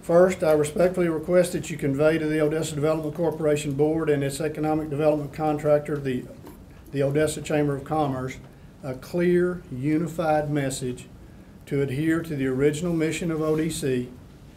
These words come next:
a mission solely dedicated to the creation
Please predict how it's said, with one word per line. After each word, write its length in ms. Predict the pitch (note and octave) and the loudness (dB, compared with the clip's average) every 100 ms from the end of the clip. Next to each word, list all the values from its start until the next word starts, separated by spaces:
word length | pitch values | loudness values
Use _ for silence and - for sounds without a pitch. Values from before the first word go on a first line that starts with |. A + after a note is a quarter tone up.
| - | -10
a 80 | C3+ | -4
mission 400 | C#3 D#3 - C#3+ | 0 0 0 -4
solely 440 | C3 F3 E3+ F3 E3 | -4 0 0 0 0
dedicated 640 | E3 D3+ D3 D#3 D3 D3 | 0 -2 0 2 2 0
to 80 | C#3+ | -4
the 120 | B2 | -6
creation 760 | - D3+ D3+ D#3 - D#3+ E3 | -4 -2 0 0 -2 -6 -8